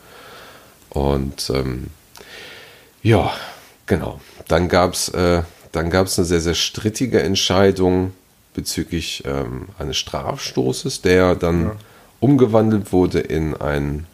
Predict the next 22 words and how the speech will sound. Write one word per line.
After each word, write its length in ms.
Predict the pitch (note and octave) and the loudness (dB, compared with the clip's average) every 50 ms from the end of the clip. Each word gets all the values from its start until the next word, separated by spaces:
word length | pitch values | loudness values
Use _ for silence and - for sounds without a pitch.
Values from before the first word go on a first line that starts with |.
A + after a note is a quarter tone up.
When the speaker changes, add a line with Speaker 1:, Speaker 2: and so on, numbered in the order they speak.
| _ - | _ -16
Speaker 1:
Freistoß 600 | - - - G#2 A#2 - - - D3+ C#3 C3 - | -6 -2 -2 0 0 0 0 0 0 0 -2 -2
direkt 340 | - - - E2 E2 - - | -6 -4 -4 -4 -6 -6 -6
an 160 | - D#2 D2+ | -4 -2 -2
der, 260 | D#2 D#2+ D#2+ D2+ D#2 D#2+ - _ _ _ _ _ _ _ _ _ _ _ _ - - - - - | 0 0 0 -2 -4 -8 -14 _ _ _ _ _ _ _ _ _ _ _ _ -20 -20 -18 -16 -14
direkt 200 | - - - - | -12 -12 -10 -8
an 60 | D#2+ | -6
der 100 | D#2 D2 | -6 -6
Strafraumlinie. 960 | - - - E2 E2+ F2 - - A2+ G2+ F#2+ F#2+ G2 G2+ G2+ G2 G2 G2+ G#2 - - - - - - - - - - - - - _ _ - | -6 -4 0 0 0 0 0 2 2 4 4 4 4 4 6 6 6 4 4 0 -10 -20 -20 -20 -20 -20 -20 -20 -20 -20 -20 -20 _ _ -4
Ähm, 400 | D#2 D#2 D#2 D#2 D2+ C#2+ C2+ C#2 - - _ _ _ _ _ _ - | -2 -2 0 0 -2 -4 -6 -8 -14 -20 _ _ _ _ _ _ -6
hast 220 | - - F2+ - | -2 -2 0 0
du 60 | - G#2+ | 0 2
das, 260 | G2+ G2+ - - - - | 2 2 0 0 -2 -4
hast 240 | - F#2 - - - | -6 -4 -4 -4 -2
du 40 | E2 | -2
das 120 | E2 - | -2 -2
noch 140 | E2+ D#2+ D#2+ | -2 -4 -4
auf 80 | D2 | -6
dem 80 | D#2+ D#2+ | -6 -4
Schirm? 240 | D#2 - F#2 F2+ F2 | -4 0 0 0 0
Ich, 160 | D#2 - - - - | 0 -4 -6 -12 -12
ich 200 | - - - - - | -10 -10 -10 -8 -8
hab, 80 | F2+ | -8